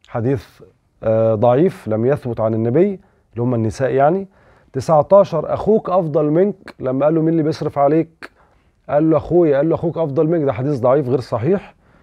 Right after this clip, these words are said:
عشرين، العمل عبادة، ده مش من كلام النبي وليس آية أو حديث. طبعًا في بعض المعاني، آه، طيبة وكل حاجة، لكن احنا بنأكد بس هل النبي قال هذا الكلام ولا لا؟ لا، لم يقله،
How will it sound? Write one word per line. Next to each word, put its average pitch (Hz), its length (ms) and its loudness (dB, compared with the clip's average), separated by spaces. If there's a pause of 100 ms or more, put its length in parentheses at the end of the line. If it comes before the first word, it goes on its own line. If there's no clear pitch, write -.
(180)
عشرين، 180 680 0
العمل 131 640 -2
عبادة، 127 420 0
ده 120 120 -2
مش 135 240 -4
من - 60 -6
كلام 123 360 -4
النبي 127 320 0
وليس 123 400 -2
آية 127 480 0 (520)
أو 131 100 2
حديث. 92 340 -6 (160)
طبعًا 220 260 4
في 247 160 -2
بعض 233 300 4
المعاني، 156 580 2 (460)
آه، 131 160 -2
طيبة 147 460 2
وكل 160 300 0
حاجة، 190 240 0
لكن 175 220 0
احنا 175 200 -2
بنأكد 156 600 0
بس 147 200 -4
هل 196 140 4
النبي 196 280 4
قال 196 240 2
هذا 196 140 4
الكلام 190 340 0
ولا 196 240 0
لا؟ 139 200 0
لا، 131 160 -4
لم 139 100 -2
يقله، 170 560 -2